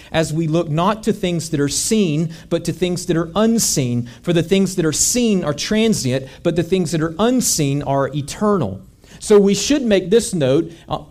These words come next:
given what Paul says here. Affliction and hardship do not necessarily result in greater glory or greater re-, rewards.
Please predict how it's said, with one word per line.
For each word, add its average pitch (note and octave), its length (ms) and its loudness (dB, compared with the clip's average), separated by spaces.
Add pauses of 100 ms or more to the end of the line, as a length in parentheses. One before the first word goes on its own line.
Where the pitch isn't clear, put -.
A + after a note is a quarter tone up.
(220)
given G3+ 260 4
what F3+ 180 2
Paul D#3 220 2
says D3 300 -2
here. F3 340 0 (180)
Affliction F3 1120 -2 (380)
and F3 160 0
hardship G#3 920 0 (180)
do G#3+ 220 2
not G#3 260 0
necessarily G3+ 1300 2 (140)
result F3 580 2
in D#3+ 460 0 (140)
greater F#3+ 380 6
glory D#3 640 4 (120)
or D#3 100 2
greater D3 380 2
re-, C3 360 -2
rewards. C3 760 -2